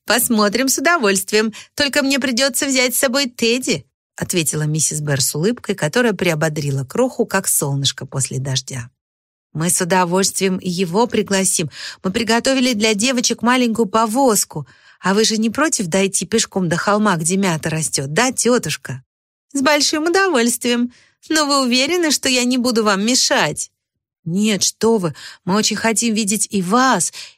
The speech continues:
и сюрприз будет испорчен, если вы не придете», воскликнул Кроха со всей серьезностью. «Премного благодарю, сэр», ответила тетя Джо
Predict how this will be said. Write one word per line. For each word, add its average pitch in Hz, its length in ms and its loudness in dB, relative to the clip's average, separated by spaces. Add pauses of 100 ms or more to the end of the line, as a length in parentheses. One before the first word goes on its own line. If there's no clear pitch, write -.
(100)
и 185 60 -2
сюрприз 254 500 0
будет 226 280 0
испорчен, 220 600 0
если 269 300 0
вы 254 120 2
не 226 140 2
придете», 247 640 0 (380)
воскликнул 147 500 -4
Кроха 214 420 -2
со 151 180 -4
всей - 240 -2
серьезностью. 127 1000 -6 (380)
«Премного 247 640 2
благодарю, 302 680 2
сэр», - 540 -2 (280)
ответила 156 460 -4
тетя - 280 -4
Джо 175 280 -2